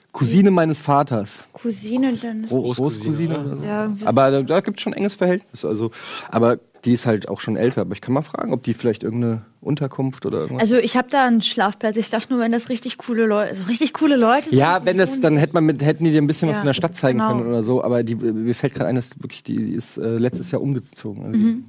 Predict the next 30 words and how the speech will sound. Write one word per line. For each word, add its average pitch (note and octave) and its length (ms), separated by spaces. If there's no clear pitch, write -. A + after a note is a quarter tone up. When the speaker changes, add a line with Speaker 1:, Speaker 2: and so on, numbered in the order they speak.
Speaker 1:
äh, G#2 240
und C3 260
hochschwanger. A#2 580
Speaker 2:
Schon F4 240
eine C#4+ 100
gute C4 200
Ausrede, A3 440
gleich G#3+ 220
zwei G#3+ 220
auf - 100
einmal, G3+ 460
nicht - 120
schlecht. - 220
Speaker 3:
Ja, D#3+ 60
so D#3 100
ein C3 60
paar C#3 140
neue E3+ 220
Eddies D3+ 260
mal A#2+ 120
kennenlernen, G#2+ 480
ist A#2 140
auch - 60
mal G3 120
interessant. - 280
Speaker 1:
Ein A2 80
paar A#2 80
neue A2+ 100
Eddies? E3 460
Speaker 3:
Ja. F3 160